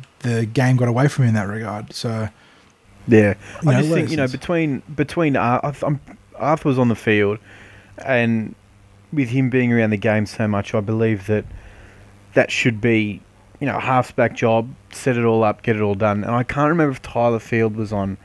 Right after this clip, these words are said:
Speaker 2: but he and Massimo should both have the experience and the,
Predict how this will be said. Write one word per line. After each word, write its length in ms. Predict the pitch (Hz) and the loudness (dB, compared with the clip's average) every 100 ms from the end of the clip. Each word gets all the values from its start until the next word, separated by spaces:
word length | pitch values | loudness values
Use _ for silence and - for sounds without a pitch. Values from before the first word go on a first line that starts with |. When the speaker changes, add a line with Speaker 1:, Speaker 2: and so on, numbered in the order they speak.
| - - - - - | -20 -20 -20 -14 -2
Speaker 2:
but 220 | 123 - - - | -2 -2 -10 -6
he 320 | 147 139 143 | 0 2 2
and 220 | 127 127 120 | 4 4 4
Massimo 340 | 117 - 113 | 2 0 -2
should 240 | 101 113 | -2 -2
both 180 | 110 117 | 0 0
have 180 | 120 110 | 0 0
the 60 | 110 | -2
experience 720 | - 123 110 110 107 98 - | -4 -2 0 2 0 -2 -4
and 200 | 104 104 | -2 -2
the, 280 | 104 104 | -2 -2